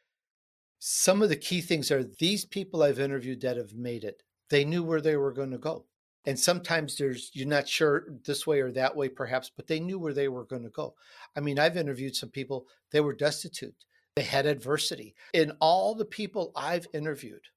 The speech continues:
only one, maybe two, ever had their life handed to them.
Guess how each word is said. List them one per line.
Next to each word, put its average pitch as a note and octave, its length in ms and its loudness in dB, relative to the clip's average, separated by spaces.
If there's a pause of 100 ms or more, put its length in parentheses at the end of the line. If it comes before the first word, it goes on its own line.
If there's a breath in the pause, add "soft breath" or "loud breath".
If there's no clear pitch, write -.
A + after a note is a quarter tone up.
(300)
only D#3+ 340 0
one, A2+ 800 -10 (1080)
maybe C#3 560 -6
two, - 280 -10 (640)
ever D3 280 2
had B2+ 500 -6
their D3 240 0
life B2 360 -8 (260)
handed C3 440 -6 (140)
to - 180 -8
them. G#2 480 -14